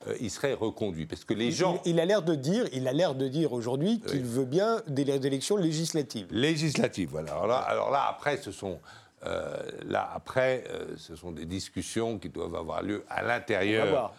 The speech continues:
Speaker 2: Et
Speaker 1: euh,
Speaker 2: Maurice
Speaker 1: du parti,
Speaker 2: Lemoine
Speaker 1: euh, vénézuélien, je ne peux pas me prononcer. Mais, mais je pense, je pense personnellement que les Vénézuéliens, y compris les classes les plus populaires et même les plus assistées, je pense que là, les gens ont compris que ça ne marchait plus du tout.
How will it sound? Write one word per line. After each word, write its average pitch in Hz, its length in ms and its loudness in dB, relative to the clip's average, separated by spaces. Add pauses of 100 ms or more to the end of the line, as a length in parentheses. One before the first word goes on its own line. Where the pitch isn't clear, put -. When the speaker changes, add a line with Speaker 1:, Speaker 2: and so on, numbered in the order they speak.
(100)
Speaker 2:
Et 156 220 2
Speaker 1:
euh, 170 80 -4
Speaker 2:
Maurice 170 220 2
Speaker 1:
du 151 60 -6
parti, 127 100 2
Speaker 2:
Lemoine 180 220 2
Speaker 1:
euh, 85 680 0
vénézuélien, 95 680 0
je 107 80 -6
ne 92 60 -14
peux 95 80 -4
pas 98 80 0
me 90 40 -10
prononcer. 117 380 0
Mais, 113 280 -2 (300)
mais 107 120 2
je 113 80 0
pense, 190 500 0
je 101 140 0
pense 127 380 0
personnellement 117 840 0 (300)
que - 80 0
les 92 120 2
Vénézuéliens, 110 1000 0
y 101 180 0
compris 104 600 -2
les 80 140 -4
classes - 260 -2
les 92 60 -6
plus 104 160 -6
populaires 131 680 -2
et - 20 -10
même 110 220 -4 (320)
les 92 80 -4
plus 95 300 -4
assistées, 135 640 -4 (400)
je - 140 -6
pense 107 420 -2
que 90 100 -2
là, 101 480 2 (400)
les 98 160 -2
gens 107 180 -2
ont 95 160 -6
compris - 380 -2
que - 80 -8
ça 82 80 -6
ne 82 100 -6
marchait 95 360 -2
plus 156 220 -6
du 107 160 -2
tout. 165 200 -4